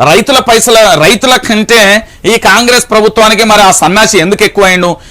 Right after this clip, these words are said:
ఏం కథ అనేది ఒకసారి చూద్దాం. ప్రస్తుతం రేవంత్ టీంలో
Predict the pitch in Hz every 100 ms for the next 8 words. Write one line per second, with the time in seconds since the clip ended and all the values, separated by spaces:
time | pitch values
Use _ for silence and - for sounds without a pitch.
0 | - 120 220 240 240 214 196 196 208 196
1 | 180 160 131 120 104 - - - - 190
2 | 226 277 302 254 247 254 262 202 233 233
3 | 247 208